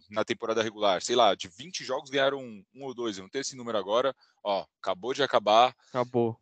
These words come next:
Speaker 1: Timberwolves e Grizzlies, cento e trinta a cento e dezessete pro Timberwolves. Ó o Lobo
Speaker 2: Nossa.
Speaker 1: mal roubando o jogo aí. <laughs> Mas,
Speaker 2: Carl
Speaker 1: enfim.
Speaker 2: Anthony Towns, vinte e nove pontos,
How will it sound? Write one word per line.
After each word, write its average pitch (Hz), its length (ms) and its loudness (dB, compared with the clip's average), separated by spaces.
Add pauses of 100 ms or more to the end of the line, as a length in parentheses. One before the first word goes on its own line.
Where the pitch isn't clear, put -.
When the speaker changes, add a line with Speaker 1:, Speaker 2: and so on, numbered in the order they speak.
(140)
Speaker 1:
Timberwolves 135 560 -4
e 117 80 -8
Grizzlies, 143 420 -4
cento 151 320 -2
e 147 60 -6
trinta 151 260 -2
a - 20 0
cento 147 200 -4
e 147 40 -6
dezessete 131 440 2
pro 110 100 -20
Timberwolves. 95 500 -10
Ó 113 80 -4
o 127 60 -6
Lobo 120 220 -2
Speaker 2:
Nossa. 139 100 2
Speaker 1:
mal 101 160 6
roubando 101 320 -2
o 101 60 -12
jogo 98 280 -6
aí. 82 140 -10 (540)
<laughs> 135 320 4 (1120)
Mas, 123 220 10
Speaker 2:
Carl 165 220 12
Speaker 1:
enfim. 180 160 8
Speaker 2:
Anthony 185 200 8
Towns, 180 320 10
vinte 185 260 -2
e 220 60 2
nove 180 260 6
pontos, 175 400 2